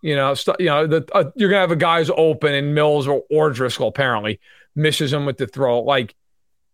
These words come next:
if I'm the Chiefs defense, my mantra this week is do not get beat deep. Do not give up some cheap,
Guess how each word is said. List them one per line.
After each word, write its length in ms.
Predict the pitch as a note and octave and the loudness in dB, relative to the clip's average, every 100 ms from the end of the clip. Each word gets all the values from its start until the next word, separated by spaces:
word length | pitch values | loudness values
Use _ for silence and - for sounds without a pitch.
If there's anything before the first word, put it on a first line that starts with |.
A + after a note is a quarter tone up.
| _ _ _ _ - | _ _ _ _ -2
if 120 | F#3 | 0
I'm 200 | A3+ B3+ | 2 0
the 80 | B3 | 0
Chiefs 260 | F#3 G3+ C#3+ | 0 -2 -2
defense, 380 | E3 C#3+ D3+ | -2 -2 -4
my 260 | C#3 D#3+ E3+ | 0 0 0
mantra 640 | C#3 D3 D#3 D#3 D3+ C#3+ | 0 -2 0 0 -2 -4
this 180 | B2+ - | -4 -4
week 480 | B2+ G#2+ G2 - - _ _ _ _ _ | -4 -4 -6 -12 -20 _ _ _ _ _
is 360 | D3 C3 A#2+ B2 - B2 | 0 0 0 -6 -12 -6
do 180 | C3 E3 | -2 0
not 300 | E3 E3 D#3 | 2 0 0
get 300 | D3+ D#3 B2+ | -2 -2 -4
beat 240 | B2 A#2+ | -6 -6
deep. 240 | G#2 D2+ _ - | -10 -14 _ -10
Do 120 | C3+ | -4
not 280 | C3+ D3 D#3+ | -2 -2 -2
give 120 | E3 | 0
up 140 | D#3 D3 | 0 -2
some 220 | C#3+ A2 | -6 -10
cheap, 420 | - - F3+ F3+ | -8 -4 -2 -2